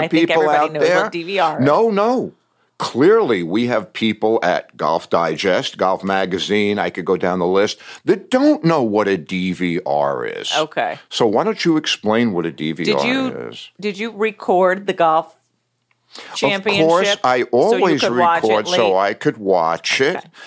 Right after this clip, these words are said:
Speaker 2: But then if I go to my email
Speaker 1: Well, don't open it.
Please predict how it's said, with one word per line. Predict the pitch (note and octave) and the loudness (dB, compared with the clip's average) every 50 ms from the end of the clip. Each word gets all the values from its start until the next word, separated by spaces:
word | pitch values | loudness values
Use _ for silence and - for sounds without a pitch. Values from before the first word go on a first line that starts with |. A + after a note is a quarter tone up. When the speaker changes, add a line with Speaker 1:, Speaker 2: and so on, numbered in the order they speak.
| - - - - | -20 -20 -4 -2
Speaker 2:
But | B2 B2 G2+ F2 F2 | -2 -2 -2 -2 -2
then | G#2 B2+ C3 C3+ C#3+ D3 | 0 2 2 2 0 0
if | B2+ A#2+ A2+ - F2+ | 0 0 0 0 0
I | F2 F#2 | -2 -2
go | E2 D2+ F#2+ F#2 F#2 F#2 | -2 0 2 2 2 2
to | E2+ F2+ | 0 -2
my | E2 E2 D2+ C#2+ C2+ - - | -4 -4 -4 -6 -6 -6 -4
email | A2 C3+ F#3+ A3+ A3+ G#3 E3 A2 D#2+ C2 A1+ C2 - - C3 - _ _ _ _ _ | -2 2 4 4 4 4 2 0 0 -2 -4 -6 -6 -8 -10 -18 _ _ _ _ _
Speaker 1:
Well, | A3+ A3+ | -6 -2
don't | A#3 A#3+ B3 | 0 0 2
open | C4+ C#4 C4+ D4 C4 | 2 2 0 0 -2
it. | G#3+ E3 A2+ | -2 -2 -4